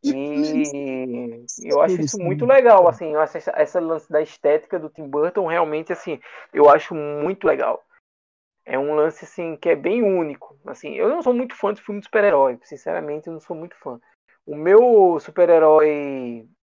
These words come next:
Speaker 2: preferido dos quadrinhos, porque eu era muito viciado em quadrinhos, assim, quando era moleque, é o Homem-Aranha. Mas, assim, eu sou da época que gostar da Marvel era coisa de,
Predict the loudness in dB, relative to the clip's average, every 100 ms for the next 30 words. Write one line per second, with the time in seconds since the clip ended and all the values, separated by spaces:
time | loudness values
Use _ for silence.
0 | _ _ _ _ -10 -8 -4 -4 -2 -6
1 | -4 -4 -4 -6 -10 _ _ _ _ -18
2 | -8 2 4 4 -2 -8 -2 2 4 2
3 | -2 -2 -2 -14 -2 2 2 0 2 2
4 | 2 -8 -10 -14 -18 -18 _ -12 -4 0
5 | 0 -2 _ -20 -12 -6 -4 -6 _ _
6 | _ _ _ _ _ -10 -4 -4 -2 0
7 | 2 2 2 -4 -10 _ _ _ _ _
8 | _ -8 0 2 4 2 2 0 0 2
9 | 6 8 8 4 -6 -6 -4 0 0 0
10 | -4 -10 2 2 4 4 4 4 4 4
11 | 4 6 8 8 8 4 2 0 0 -6
12 | -6 -4 -2 -4 -6 -10 -14 -20